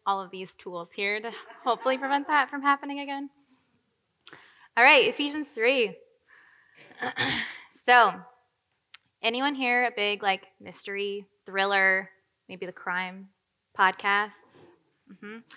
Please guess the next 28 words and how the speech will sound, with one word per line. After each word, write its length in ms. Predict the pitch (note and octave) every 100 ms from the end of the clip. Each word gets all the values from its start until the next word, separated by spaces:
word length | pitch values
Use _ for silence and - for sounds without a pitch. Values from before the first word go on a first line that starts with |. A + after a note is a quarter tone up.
| - _ _
Yeah. 160 | G#3+ F#3 - - _ _ _ _ -
My 60 |
husband 300 | A3 A3+ A#3+
thinks 220 | B3+ B3 B3+
I'm 160 | A3+
twisted 440 | G#3 G#3+ - E3 F#3
'cause 120 | -
I 80 | F#3+
love 200 | E3+ F3
that 120 | A3
kind 160 | B3 B3
of 80 |
stuff. 300 | A#3+ C4+ C4 -
I 120 | G3
love 180 | G3 G3+
a 60 |
good 160 | A3+ B3+
mystery 680 | B3+ B3+ - B3+ B3 B3+ B3 _ _ _ _ _ _ _ -
'cause 120 | B3
I 80 | C4
think 160 | C#4+ D4+
it's 140 | C4
fun 420 | C4+ C#4 C#4 G#3 - - - -
to 100 | B3+
watch 240 | A3 A#3
a 40 | A#3
story 540 | - G#3+ G#3+ A#3+ B3
unfold, 720 | - G3+ G3 F#3 F3+ A#3 C#4